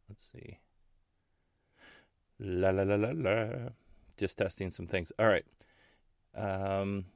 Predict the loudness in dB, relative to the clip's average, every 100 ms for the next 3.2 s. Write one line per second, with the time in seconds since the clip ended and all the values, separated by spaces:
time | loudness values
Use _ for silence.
0 | -6 -4 -4 -6 -6 0 0 0 0 0
1 | 0 -4 -8 -8 -8 -8 -10 -16 _ _
2 | _ _ _ _ _ _ _ _ _ -10
3 | -8 -8